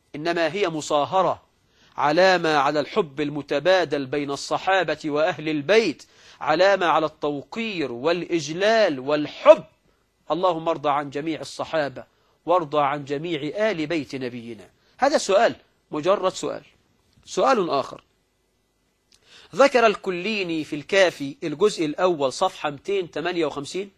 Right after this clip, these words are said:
والحر العاملي في الفصول المهمة صفحة مية خمسة وخمسين، أن الأئمة، خد بالك، أن الأئمة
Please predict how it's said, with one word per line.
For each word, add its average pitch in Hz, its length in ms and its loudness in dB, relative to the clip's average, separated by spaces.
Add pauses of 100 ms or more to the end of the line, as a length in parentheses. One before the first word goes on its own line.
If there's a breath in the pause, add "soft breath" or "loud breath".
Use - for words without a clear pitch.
(840 soft breath)
والحر 247 440 4
العاملي 180 640 2
في - 100 -8
الفصول 180 460 -6
المهمة 156 580 -2
صفحة 196 420 -2
مية 170 300 -2
خمسة 175 340 -4
وخمسين، 180 580 -8 (680 soft breath)
أن 240 260 2
الأئمة، 190 840 2
خد 143 140 -6
بالك، 147 300 0 (260 soft breath)
أن 240 220 4
الأئمة 202 800 2